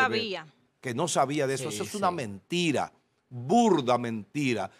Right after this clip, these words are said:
Speaker 1: porque no es verdad que en este país se va a mover algo de tanta importancia. Señores, estamos hablando de un presidente que acaba de ser elegido, bien o mal, acaba de ser elegido en un país y tiene un grupo de gente que lo, que lo eligió, que lo votó.
Speaker 3: Claro.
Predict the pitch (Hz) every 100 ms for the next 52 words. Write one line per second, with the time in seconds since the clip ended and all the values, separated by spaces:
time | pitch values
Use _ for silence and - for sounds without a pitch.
0 | _ - 131 113 143 175 190 160 143 151
1 | 147 123 131 151 156 139 139 127 117 143
2 | 151 131 135 143 131 131 123 110 165 190
3 | 196 185 185 170 160 135 - 151 156 113
4 | 101 - _ _ _ - 220 247 202 226
5 | 226 208 214 208 202 208 190 196 196 180
6 | 185 170 139 135 139 123 - 185 185 160
7 | - 180 180 151 165 175 143 143 233 240
8 | 196 143 143 139 127 170 175 165 139 165
9 | 156 143 165 156 165 151 147 160 156 208
10 | 254 226 165 160 _ _ 170 190 226 214
11 | 214 196 226 220 196 208 208 190 - 190
12 | 202 196 185 240 262 185 175 175 175 175
13 | 247 185 107 98